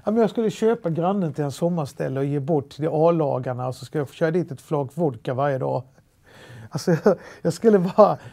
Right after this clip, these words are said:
bara för att se till att göra hans liv så jävla regelvidrigt. Men, ehm,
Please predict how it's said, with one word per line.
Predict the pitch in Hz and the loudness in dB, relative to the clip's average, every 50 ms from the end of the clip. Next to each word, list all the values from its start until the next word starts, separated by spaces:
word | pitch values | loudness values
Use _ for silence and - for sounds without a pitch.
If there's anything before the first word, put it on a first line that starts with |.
| - - - _ _ | -20 -20 -20 _ _
bara | - 180 160 160 202 208 196 180 | -12 -8 -2 2 4 6 6 4
för | 151 - 165 | 2 0 -2
att | 180 175 | -6 -4
se | - | 0
till | 214 190 170 | 0 0 2
att | 160 | 2
göra | 160 165 175 185 180 156 | 2 2 2 2 2 0
hans | 147 135 131 123 | -4 -6 -6 -4
liv | 143 170 170 160 143 139 127 | -4 -2 -2 0 -2 -4 -6
så | - - - 147 | -8 -6 -6 -4
jävla | 151 147 143 151 143 147 170 170 170 190 180 160 147 147 147 | -4 -4 -2 -2 -2 0 0 0 0 0 0 0 0 0 0
regelvidrigt. | 135 165 160 143 202 175 143 165 160 139 143 165 175 175 170 165 131 156 165 160 - - - - - - - - - - - - - _ _ | 0 -2 -2 0 -2 0 0 0 0 0 0 0 0 -2 -2 -2 -4 -4 -4 -6 -8 -20 -20 -20 -20 -20 -20 -20 -20 -20 -20 -20 -20 _ _
Men, | - 160 175 180 175 175 170 170 | -6 -2 0 2 2 2 2 2
ehm, | 170 165 165 165 165 160 160 160 160 160 151 | 0 0 0 0 -2 -2 -2 -2 -2 -4 -6